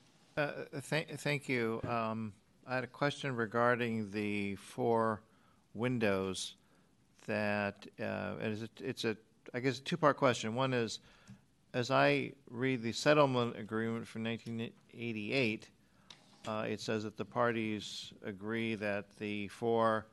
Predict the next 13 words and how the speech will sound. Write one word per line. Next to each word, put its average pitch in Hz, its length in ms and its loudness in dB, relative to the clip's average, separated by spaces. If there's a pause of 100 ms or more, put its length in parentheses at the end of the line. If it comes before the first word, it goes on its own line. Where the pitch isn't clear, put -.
(420)
at 113 120 -2
least 135 200 0
four 147 300 6
of 135 80 6
the 123 80 2
west 123 300 4
wall 120 200 8
windows 113 500 0
will 104 120 0
be 101 100 -4
completely 104 520 -4
clear. 98 520 -4 (1300)
My 107 140 -6